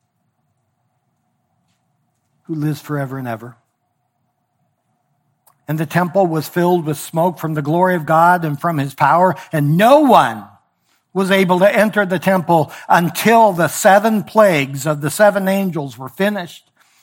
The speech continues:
And I heard a loud voice from the temple saying to the seven angels, 'Go,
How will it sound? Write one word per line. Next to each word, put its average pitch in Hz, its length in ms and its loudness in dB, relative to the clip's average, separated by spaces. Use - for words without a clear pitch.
And 160 160 0
I 233 240 4
heard 214 340 2
a 196 80 6
loud 185 500 4
voice 202 460 2
from 180 580 2
the 139 100 -10
temple 143 520 -4
saying 190 460 -4
to - 120 -10
the 175 140 -10
seven 180 340 -2
angels, 123 420 -10
'Go, 127 440 -8